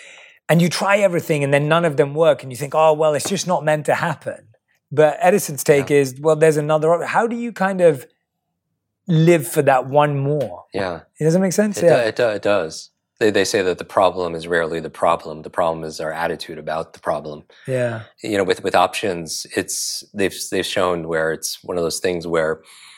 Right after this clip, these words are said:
Speaker 2: if you're, if you're limited to one option or two options, you don't really have a, a whole lot of choice. But
Speaker 1: Mm-hmm.
Speaker 2: also, if you have too many options, you might not actually
Speaker 1: Yeah.
Speaker 2: do anything
Speaker 1: Yeah.
Speaker 2: because you s-, you struggle with decision fatigue,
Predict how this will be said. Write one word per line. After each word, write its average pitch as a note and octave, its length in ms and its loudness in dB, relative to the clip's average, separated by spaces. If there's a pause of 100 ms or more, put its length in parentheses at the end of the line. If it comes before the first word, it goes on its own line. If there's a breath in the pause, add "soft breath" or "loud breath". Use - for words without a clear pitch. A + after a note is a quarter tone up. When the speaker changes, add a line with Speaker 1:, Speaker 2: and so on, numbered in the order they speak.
(260 loud breath)
Speaker 2:
if - 160 -6
you're, G2+ 120 0
if F#2+ 100 -4
you're G2 80 0
limited F#2 320 0
to E2+ 80 -6
one E2+ 240 0
option D2+ 320 -6
or D2 60 -8
two E2 200 -6
options, D2+ 380 -8
you D#2+ 60 -10
don't D#2 120 -10
really D2 180 -12
have D2+ 360 -12
a, D#2+ 120 -8
a D#2+ 220 -8
whole E2+ 220 -4
lot D#2 140 -4
of D2 100 -10
choice. D2+ 460 -6 (160)
But D#2+ 140 -4
Speaker 1:
Mm-hmm. B2 140 -8 (280 loud breath)
Speaker 2:
also, G#2 240 2
if - 80 -4
you F#2 60 0
have - 120 -4
too - 140 -2
many B2 180 0
options, D#2 640 -6 (340 loud breath)
you F2+ 120 -6
might F2 260 -2
not E2 240 -2
actually - 400 -6
Speaker 1:
Yeah. C#3+ 140 4
Speaker 2:
do - 80 2
anything D2+ 440 -14
Speaker 1:
Yeah. C#3 320 4
Speaker 2:
because D#2+ 360 -8
you E2+ 60 -12
s-, - 220 -12
you - 100 -14
struggle E2 440 -4
with D#2 260 -8
decision G2 380 -4
fatigue, - 400 -10